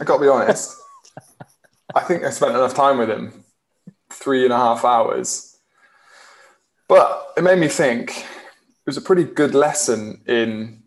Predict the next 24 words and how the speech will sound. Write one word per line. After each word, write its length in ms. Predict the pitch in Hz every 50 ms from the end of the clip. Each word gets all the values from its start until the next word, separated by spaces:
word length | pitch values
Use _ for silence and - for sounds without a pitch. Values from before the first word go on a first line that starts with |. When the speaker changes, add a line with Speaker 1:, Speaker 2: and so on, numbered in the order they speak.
| _ _ _ _ _ _ _ _ _ _ _ _ _ _ _ _ _ _ _ _ _ -
Speaker 1:
being 180 | 139 135 131
able 180 | 127 127 123 123
to 100 | 123 127
just 180 | 120 127 123 -
rock 360 | 120 123 131 127 123 - -
up 320 | 139 117 110 - - - _ _ - - -
and 400 | - 123 123 123 123 123 - -
run 220 | - 127 131 131 131
a 60 | 131
thirty 320 | 135 - 143 131 123 -
K. 340 | - 170 - 127 107 110 110
I 40 | -
mean, 160 | 131 135 135
he 80 | 139 135
did 160 | 131 143 135
not 200 | 147 147 139 -
train 280 | - - 143 139 135 131
for 160 | - - 120
it 80 | - -
whatsoever, 840 | 117 127 127 - - - 131 123 117 110 104 107 113 131 139 139 - -
which 200 | 135 127 135 131
Speaker 2:
Yeah. 120 | 120 113
Speaker 1:
after 200 | 135 - - 143
the 60 | 131